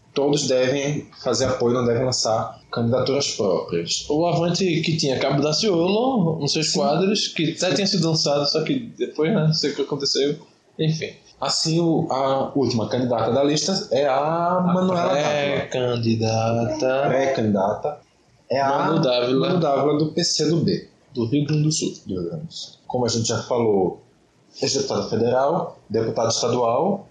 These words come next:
Speaker 1: N-, não que ela tenha perdido uma eleição e voltado pra um cargo anterior. Ela era deputada federal e se candidatou a estadual. Por
Speaker 2: Uma
Speaker 1: opção
Speaker 2: lógica
Speaker 1: dela mesma.
Speaker 2: totalmente inversa, que tem funcionado pra ela
Speaker 1: Sim.
Speaker 2: nas bases dela no Rio Grande do Sul.
Speaker 1: É, é aquela, ela se aproximou mais do,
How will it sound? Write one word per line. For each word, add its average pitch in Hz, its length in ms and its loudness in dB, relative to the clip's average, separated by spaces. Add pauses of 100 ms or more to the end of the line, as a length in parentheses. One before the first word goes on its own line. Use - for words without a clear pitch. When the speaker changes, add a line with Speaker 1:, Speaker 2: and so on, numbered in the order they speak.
(160)
Speaker 1:
N-, 160 320 2
não 160 340 0
que 190 80 0
ela 156 140 0
tenha 143 140 -2
perdido 131 360 -2
uma 123 100 2
eleição 117 400 0
e 107 80 2
voltado 107 380 0
pra 113 120 -4
um 107 40 -2
cargo 117 200 -2
anterior. 113 460 -2 (420)
Ela 120 300 2
era 143 280 2
deputada 123 360 0
federal 117 360 0
e - 40 2
se - 320 -6
candidatou 117 400 0
a - 20 0
estadual. 113 720 0 (440)
Por 131 120 0
Speaker 2:
Uma 156 80 2
Speaker 1:
opção 156 160 0
Speaker 2:
lógica 120 180 0
Speaker 1:
dela - 120 0
mesma. 160 180 2
Speaker 2:
totalmente 165 360 2
inversa, 156 800 0
que 147 140 0
tem 156 120 0
funcionado 147 600 0
pra 131 140 0
ela 127 580 0
Speaker 1:
Sim. - 400 -2 (200)
Speaker 2:
nas 131 220 0
bases 120 220 0
dela 120 160 0
no 123 60 2
Rio 123 100 0
Grande 117 140 0
do 117 60 2
Sul. 113 200 0
Speaker 1:
É, 180 220 2
é - 40 2
aquela, 190 340 0
ela 113 140 0
se 139 120 -2
aproximou 147 440 0
mais 135 240 0
do, 110 640 2